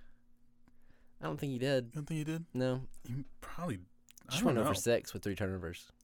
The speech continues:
Speaker 2: I really can't. I don't, I really can't answer that for you.
Speaker 1: Yeah, that's fine. Well,
Speaker 2: Seeing as how I don't know.
Speaker 1: hopefully we can be helped out. And hopefully we helped you out today in some way.
Speaker 2: Real
Speaker 1: Then
Speaker 2: quick.
Speaker 1: Go on.
Speaker 2: Sleeper Sleeper two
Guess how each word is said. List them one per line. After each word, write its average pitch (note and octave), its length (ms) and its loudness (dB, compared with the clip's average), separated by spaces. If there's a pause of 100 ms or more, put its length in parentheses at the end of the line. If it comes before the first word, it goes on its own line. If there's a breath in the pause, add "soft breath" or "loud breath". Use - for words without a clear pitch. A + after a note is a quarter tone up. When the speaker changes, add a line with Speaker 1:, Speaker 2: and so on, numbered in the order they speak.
(120)
Speaker 2:
I - 40 -4
really F3 180 0
can't. - 180 -10 (200)
I D3 60 0
don't, G#2+ 260 -2
I - 80 -2
really D3 220 4
can't G2+ 180 -4
answer G2 200 -6
that G#1 120 -10
for - 140 -10
you. - 80 -12 (120)
Speaker 1:
Yeah, F2+ 160 -4 (100)
that's A#2+ 180 -2
fine. E2 240 2 (680 soft breath)
Well, D3+ 260 12
Speaker 2:
Seeing - 240 -2
as - 80 -8
how - 120 -8
I - 40 -8
don't - 160 -8
know. - 80 -8
Speaker 1:
hopefully A#2+ 280 6
we G#2 80 6
can G2 100 2
be F#2 80 2
helped F2 240 -2
out. E2 220 0 (520 soft breath)
And G2+ 380 2
hopefully A3 440 12
we G#3 160 8
helped F#3+ 280 4
you C#3 280 6
out - 400 2 (560 soft breath)
today A#2+ 520 6 (380 soft breath)
in F3 140 10
some F#3+ 240 12
way. F2 260 10 (300)
Speaker 2:
Real B3 120 10
Speaker 1:
Then C3+ 60 8
Speaker 2:
quick. F#3 160 10 (380)
Speaker 1:
Go G3 140 12
on. C#3 340 12
Speaker 2:
Sleeper - 320 2
Sleeper D#3 280 6
two B2 420 6